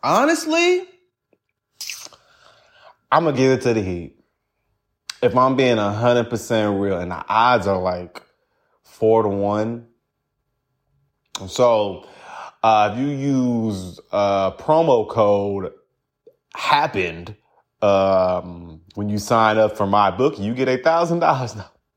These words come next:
No, I'm doing advertisements and shit. Um, yeah, I mean, it's, like, four to one, so they really don't got the Heat winning this, this next round.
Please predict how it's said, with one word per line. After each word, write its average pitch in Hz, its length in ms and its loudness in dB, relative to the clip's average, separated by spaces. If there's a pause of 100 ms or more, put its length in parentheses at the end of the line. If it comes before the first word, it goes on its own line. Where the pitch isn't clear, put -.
No, - 60 -12 (420)
I'm 104 60 -10
doing 101 240 -2
advertisements 98 760 -4
and 95 100 -12
shit. 90 380 -14 (540)
Um, 113 760 2 (1800)
yeah, 135 400 2
I 101 120 2
mean, 123 280 0
it's, 107 180 -2
like, 107 200 2
four 117 340 2
to 110 60 0
one, 107 380 -2
so 101 160 -4
they 110 160 2
really 117 460 0
don't 104 200 2
got 101 180 2
the 92 80 -6
Heat 101 220 -4
winning 95 460 -6
this, 85 280 -8
this 92 260 -8
next 98 340 -6
round. 92 400 -4